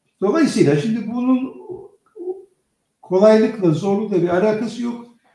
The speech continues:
Mustafa Kemal bin dokuz yüz yirmi sekiz yılında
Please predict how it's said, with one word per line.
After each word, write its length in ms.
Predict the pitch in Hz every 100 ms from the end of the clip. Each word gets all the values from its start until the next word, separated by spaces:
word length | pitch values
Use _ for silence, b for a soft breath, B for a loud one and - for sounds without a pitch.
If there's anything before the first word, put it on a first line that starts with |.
| _ _ _
Mustafa 460 | 220 104 - 220 185
Kemal 440 | 165 135 165 196 - - _ _ _ _ _
bin 160 | 208 208
dokuz 220 | 196 185
yüz 100 | 156
yirmi 200 | 180 180
sekiz 400 | 208 - 214 175
yılında 680 | 139 117 110 - - -